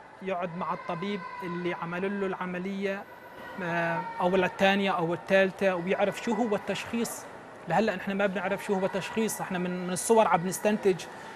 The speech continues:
آه، انه ممكن يكون تضيق بالقناة بين البطين الثالث او البطين الرابع.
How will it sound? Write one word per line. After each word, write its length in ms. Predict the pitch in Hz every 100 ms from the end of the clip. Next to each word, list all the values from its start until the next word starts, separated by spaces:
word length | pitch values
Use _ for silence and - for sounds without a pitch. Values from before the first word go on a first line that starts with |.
| - 196
آه، 280 | 170 170
انه 160 | 190 190
ممكن 320 | 196 202 190
يكون 240 | 175 196 185
تضيق 460 | 180 196 202 196
بالقناة 600 | 180 180 185 185 185 196 170
بين 180 | 190 190
البطين 440 | 180 180 190 185
الثالث 580 | 185 180 - 190 180 170
او 180 | 202 208
البطين 460 | 180 190 185 185
الرابع. 400 | 180 180 175 170